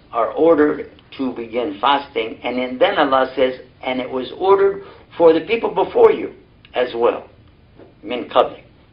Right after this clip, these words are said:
Who are the people before us? And of course, Allah refers to them throughout the Quran as the Ahlul Kitab. The Ahlul Kitab means people of. Ahl means people of. Such as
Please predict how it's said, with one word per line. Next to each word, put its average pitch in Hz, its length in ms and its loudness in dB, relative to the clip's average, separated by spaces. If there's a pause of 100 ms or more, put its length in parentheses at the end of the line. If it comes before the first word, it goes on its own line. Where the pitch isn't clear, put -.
(840)
Who 480 200 6
are 453 60 10
the 151 100 0
people 147 280 -2
before 113 400 0
us? - 200 -10 (320)
And 131 100 -4
of 123 120 -10
course, 156 340 2
Allah 113 260 2
refers 117 320 -2
to - 80 -12
them 110 180 -8
throughout 165 280 -2
the - 60 -20
Quran 107 480 -4 (400)
as 113 300 0
the 120 280 -4
Ahlul 110 360 -6
Kitab. - 480 -8 (280)
The 143 60 -2
Ahlul 151 280 -2
Kitab 147 360 0
means 143 280 -2
people 202 400 -4
of. - 280 -8 (360)
Ahl 139 400 2
means 120 240 -4 (180)
people 143 340 -2
of. 87 240 -8 (920)
Such 135 280 -2
as 117 220 2